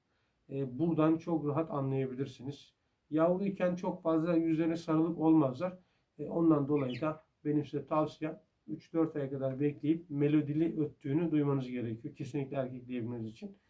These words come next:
E, bununla ilgili, e, hayvanınızı takip edin. Melodili ötüyorsa genelde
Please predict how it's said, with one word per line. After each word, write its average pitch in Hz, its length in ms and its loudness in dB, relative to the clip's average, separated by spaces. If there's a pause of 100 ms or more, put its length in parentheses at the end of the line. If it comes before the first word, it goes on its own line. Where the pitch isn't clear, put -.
(400)
E, 151 200 -6
bununla 156 280 6
ilgili, 151 520 4 (300)
e, 131 460 -2 (500)
hayvanınızı 175 420 4
takip 175 380 4
edin. 135 340 -4
Melodili 175 400 2
ötüyorsa 165 480 0
genelde 151 580 0